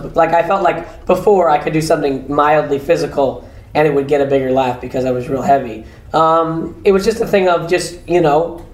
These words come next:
just a, I guess just adapting a, a little bit. I feel like my attitude and my, the way I speak and the way I play characters is still kind of the same. Um, you just have to,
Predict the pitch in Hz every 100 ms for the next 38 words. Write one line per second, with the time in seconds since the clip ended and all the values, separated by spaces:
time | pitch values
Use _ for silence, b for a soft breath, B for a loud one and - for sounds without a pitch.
0 | B B B - 240 226 - - 147 139
1 | 147 - 127 135 123 117 131 127 135 139
2 | 139 143 139 135 131 151 151 156 156 196
3 | 180 160 147 151 143 - 135 147 139 -
4 | 151 135 135 135 131 127 - B B B
5 | B B - - - - - - - -
6 | - 170 160 160 147 - - 160 147 143
7 | 143 139 135 135 131 139 143 139 135 139
8 | - 156 156 147 139 131 - 151 151 151
9 | B B B - 165 165 165 185 196 190
10 | 180 - 175 165 165 156 156 151 151 147
11 | 147